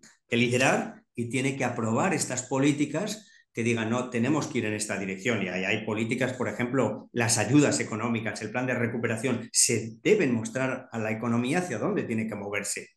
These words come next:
O la, la política fiscal, una política fiscal, por ejemplo, a, que, que, que basada en el principio de quien contamina paga. Pues es esencial. Si, si, si hay que poner nuevos impuestos, que sean sobre cosas malas,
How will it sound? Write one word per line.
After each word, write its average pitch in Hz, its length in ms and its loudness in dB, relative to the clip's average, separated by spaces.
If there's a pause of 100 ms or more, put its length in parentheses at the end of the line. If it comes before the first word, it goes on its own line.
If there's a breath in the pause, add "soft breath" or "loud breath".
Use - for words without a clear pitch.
(400 soft breath)
O 117 120 2
la, 110 440 2
la 110 120 0
política 135 380 4
fiscal, 107 560 0
una 107 180 -8
política 123 500 -6
fiscal, 131 600 -4 (360)
por 110 100 -8
ejemplo, 117 340 -2
a, 117 320 0
que, 98 160 -10
que, 107 240 -6
que 101 320 -6 (140)
basada 113 320 0
en 135 80 6
el 135 100 4
principio 131 460 4
de 139 100 2
quien 127 200 0
contamina 117 460 -2
paga. 98 480 -6
Pues 95 180 -10
es 107 120 -8
esencial. 190 580 -6
Si, 104 220 -12
si, - 340 -12
si 110 240 -6
hay 117 140 -2
que 123 80 -4
poner 123 240 -2
nuevos 123 240 -2
impuestos, 127 480 0
que - 140 -4
sean 117 200 -2
sobre 107 300 0
cosas 120 280 -2
malas, 135 340 -4